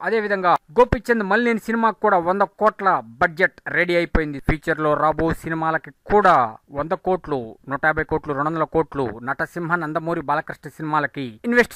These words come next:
చేయబోతున్నారన్నది మాత్రం వాస్తవం. ఇక ఇప్పటికే ఈ అఖండ టీజర్ క్రియేట్ చేసిన ప్రభంజనంతో అఖండ మొదటి రోజు కలెక్షన్లే దాదాపు యాభై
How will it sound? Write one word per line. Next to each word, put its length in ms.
చేయబోతున్నారన్నది 840
మాత్రం 260
వాస్తవం. 420
ఇక 80
ఇప్పటికే 360
ఈ 20
అఖండ 240
టీజర్ 320
క్రియేట్ 260
చేసిన 320
ప్రభంజనంతో 560
అఖండ 280
మొదటి 280
రోజు 240
కలెక్షన్లే 540
దాదాపు 380
యాభై 180